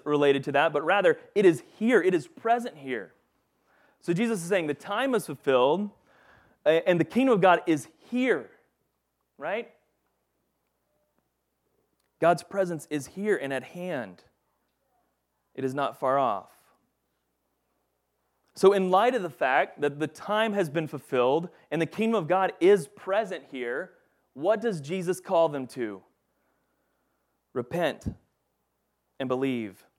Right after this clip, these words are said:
in the gospel. Repent and believe in the good news. Imagine being reminded of that as Christians persecuted in Rome. Like wondering if someone's gonna knock on your door,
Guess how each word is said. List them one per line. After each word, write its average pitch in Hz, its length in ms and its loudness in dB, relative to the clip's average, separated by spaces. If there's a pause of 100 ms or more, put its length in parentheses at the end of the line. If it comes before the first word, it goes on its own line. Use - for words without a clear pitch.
(680)
in 120 80 -10
the 120 80 -8
gospel. 110 580 -6 (2000)
Repent 139 520 -10 (280)
and 135 80 -10
believe 127 600 -6 (520)
in 127 80 -10
the 127 60 -6
good 135 160 -2
news. 110 480 -12 (2000)
Imagine 147 360 -2
being 139 240 -4
reminded 131 480 -2
of 110 100 -2
that 113 400 -2
as 120 360 -4 (100)
Christians 117 720 -10 (140)
persecuted 131 580 -6
in 117 120 -10
Rome. 107 320 -4 (1000)
Like 101 80 -18
wondering 123 440 -4
if 110 100 -10
someone's 123 240 -10
gonna 117 120 -10
knock 117 200 -6
on 113 100 -12
your 110 100 -12
door, 98 300 -10